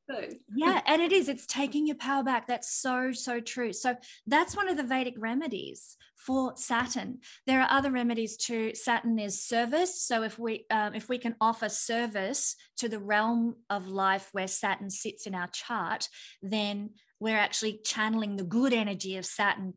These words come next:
Speaker 2: more than the difficult energy of Saturn.
Speaker 1: Mm.
Speaker 2: So I have Saturn in my fifth house of children. I actually consider that being a single mum has been very much for me my act of service to alleviate Saturn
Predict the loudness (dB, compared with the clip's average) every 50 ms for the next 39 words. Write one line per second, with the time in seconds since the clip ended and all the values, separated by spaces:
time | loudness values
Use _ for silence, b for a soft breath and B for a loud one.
0 | _ _ -4 -2 0 0 2 2 2 2 0 0 -2 -2 -2 -2 -4 -4 -6 -8
1 | _ _ -12 -8 -8 -6 -4 -4 -4 -4 -4 -4 -6 -4 -4 -4 -4 -4 -4 -4
2 | -4 -4 -4 -4 -4 -4 -4 -4 -2 -2 -2 -4 -6 -10 -14 _ _ B B B
3 | -6 -2 -2 -2 -2 -2 B B B B 0 2 4 4 4 2 0 0 0 0
4 | 0 0 -2 -4 -2 -2 -2 -4 -4 -6 -8 -8 -6 -4 -4 -4 -4 -4 -8 -8
5 | -8 -6 -6 -4 -4 -2 0 2 2 0 0 -2 -6 -4 -4 -6 -6 -6 -8 -8
6 | -6 -6 -6 -6 -6 -4 -4 -4 -4 -6 -8 -8 -6 -6 -4 -4 -4 -4 -4 -4
7 | -4 -4 -4 -4 -6 -10 -12 -14 -16 B B B B B B -4 -4 -4 -2 -4
8 | -6 -6 -6 -6 -4 -4 -6 -6 -6 -8 -10 -12 B B B B B -8 -4 -2
9 | 0 0 2 2 0 0 0 -2 -4 -6 -8 -8 -6 -6 -4 -4 -4 -4 -4 -4
10 | -2 0 0 0 0 0 -2 -2 -4 -10 -8 -4 -4 -2 0 0 0 0 0 -2
11 | -4 -4 -2 0 0 0 -2 -4 b b b b -4 -4 -2 -2 -2 -2 0 2
12 | 2 2 2 0 0 0 -2 -2 -2 -2 0 2 2 2 2 0 -2 -4 -6